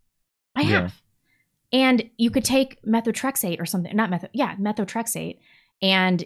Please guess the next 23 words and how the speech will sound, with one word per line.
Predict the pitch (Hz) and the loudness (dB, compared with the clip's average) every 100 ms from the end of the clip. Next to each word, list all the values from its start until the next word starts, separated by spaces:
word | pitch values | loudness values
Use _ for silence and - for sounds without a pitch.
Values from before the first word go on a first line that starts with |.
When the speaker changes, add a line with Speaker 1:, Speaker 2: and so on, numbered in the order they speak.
| - | -4
Speaker 1:
um, | 175 170 156 156 | -2 -2 -2 -4
the | 175 | 0
baby's | 208 220 | 2 2
gonna | 220 180 | 0 0
die | 190 220 | 0 0
anyway. | 190 147 | 0 -2
It's | 156 | -4
not | 180 180 | -6 -6
a, | - | -8
it's | - | -8
not | 180 175 185 | -4 -4 -4
a | |
viable | 165 170 170 156 | -6 -4 -4 -6
pregnancy. | 185 185 151 - - 185 _ _ _ _ - | -8 -8 -8 -10 -14 -18 _ _ _ _ -2
But | 220 | 0
you | 240 | 2
can't | - 262 247 - _ _ - | 2 2 2 -4 _ _ -8
cause | - 240 254 233 | 0 4 4 2
the | 214 | 0
death | 170 160 147 - _ | 0 -2 -4 -8 _
of | 180 156 - | -6 -6 -6
the | |
baby, | 156 156 156 | -4 -2 -4